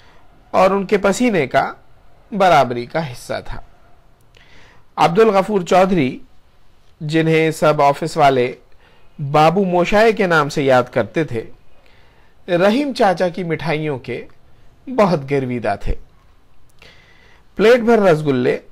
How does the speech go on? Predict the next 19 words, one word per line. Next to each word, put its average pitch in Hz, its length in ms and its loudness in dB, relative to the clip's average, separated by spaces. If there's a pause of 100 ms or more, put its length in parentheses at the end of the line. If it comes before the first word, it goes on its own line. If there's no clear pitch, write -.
बाबू 170 300 0
मोशाय 196 380 0
के 196 120 -4
चेहरे 170 340 2
पर 190 220 -2
घंटों 214 1300 -2 (140)
तक 147 240 -2 (460)
कौसे 214 480 2
कज़ह 156 340 0 (380)
बिखेरते 156 680 -4
रहते 110 360 -8
थे, 104 220 -8 (1300)
मगर 147 200 2
आज 160 480 0 (800)
वो 139 140 -4
वाकई 131 340 -2
गुस्से 156 340 -6
में 151 160 -8
थे। 156 200 -12